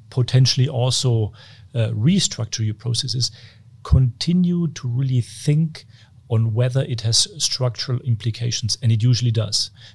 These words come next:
That mean you have to reorganize, yeah? And the easiest thing to, to explain is always look at roles and responsibilities, yeah?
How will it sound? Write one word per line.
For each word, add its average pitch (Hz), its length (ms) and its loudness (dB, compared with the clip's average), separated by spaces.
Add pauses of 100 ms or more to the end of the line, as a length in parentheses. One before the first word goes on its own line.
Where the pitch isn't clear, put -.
That 117 140 0
mean 123 300 4
you 117 180 0
have 120 280 -2
to 120 240 -4
reorganize, 117 1120 0
yeah? 123 360 2 (140)
And 113 400 2 (240)
the - 80 -4
easiest 131 540 0
thing 131 540 4
to, 160 220 -6
to 131 180 -6
explain 127 420 0
is 123 140 0
always 123 400 0
look 117 200 0
at 98 140 -4
roles 113 380 0
and 104 100 -4
responsibilities, 110 1080 -6
yeah? 110 240 -6